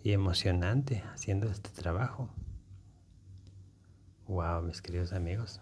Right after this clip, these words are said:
ahora con una brocha le estoy ya aplanando lo que es las arenitas, que siempre queda un poquito florecido, entonces eso se le va aplanando ya para que vaya quedando bonito. También se puede hacer con una esponja,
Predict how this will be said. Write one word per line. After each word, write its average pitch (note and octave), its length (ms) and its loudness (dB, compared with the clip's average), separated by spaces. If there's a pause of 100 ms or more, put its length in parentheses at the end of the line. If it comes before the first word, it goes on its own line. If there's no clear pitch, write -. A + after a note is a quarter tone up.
ahora G2+ 400 4
con G2 160 2
una G2 260 4
brocha A2 560 4 (1400)
le G#2 80 6
estoy G2+ 380 8
ya G#2 240 10 (680)
aplanando G2 680 8
lo F#2 180 10
que G2+ 120 6
es F#2+ 120 6
las G2 220 6
arenitas, F2+ 580 4
que G2 140 2
siempre F#2+ 500 4
queda F#2+ 260 6
un G2 100 4
poquito - 840 4
florecido, F#2 580 6
entonces F#2+ 540 4
eso - 140 0
se - 200 0
le E2+ 140 4
va F#2 320 2 (600)
aplanando F2+ 680 -2
ya F2 300 -4
para F#2 280 0
que F2+ 120 -2
vaya E2+ 280 2
quedando G#2 360 6
bonito. F#2+ 480 6 (640)
También E3 300 8
se A#2 160 6
puede G#2+ 240 8
hacer G2+ 320 8
con G2 160 10
una F#2 200 10
esponja, G2+ 680 6